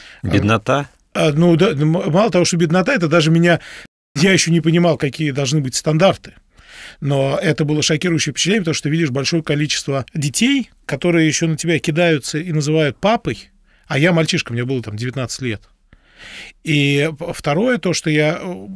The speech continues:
Speaker 2: понимаю из рассказов, это де-, э, детский дом, а, был для, э, детей, в том числе и детей инвалидов. И, а, когда они рассказывают, мы привезли, э, инвалидные коляски.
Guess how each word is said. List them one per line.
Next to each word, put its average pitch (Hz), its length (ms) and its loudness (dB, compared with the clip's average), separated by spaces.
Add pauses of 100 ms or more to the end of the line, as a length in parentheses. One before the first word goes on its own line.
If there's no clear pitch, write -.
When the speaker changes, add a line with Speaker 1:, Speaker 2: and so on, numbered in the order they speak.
(100)
Speaker 2:
понимаю 160 640 4
из 143 320 -6
рассказов, 175 680 -4
это 170 200 -2
де-, 170 140 0 (100)
э, 151 40 2
детский 165 360 -2
дом, 226 300 4 (420)
а, 147 320 0
был 170 320 2
для, 160 340 4 (140)
э, 147 120 -4
детей, 165 380 -2
в - 120 -6
том 175 260 4
числе 226 520 -2
и 156 100 -2
детей 165 360 -2
инвалидов. 165 600 0 (520)
И, 151 160 0
а, 151 160 -2
когда 156 280 2
они 160 140 4
рассказывают, 165 400 0
мы 151 60 0
привезли, 170 340 2
э, 185 280 0
инвалидные 156 380 4
коляски. 151 580 -2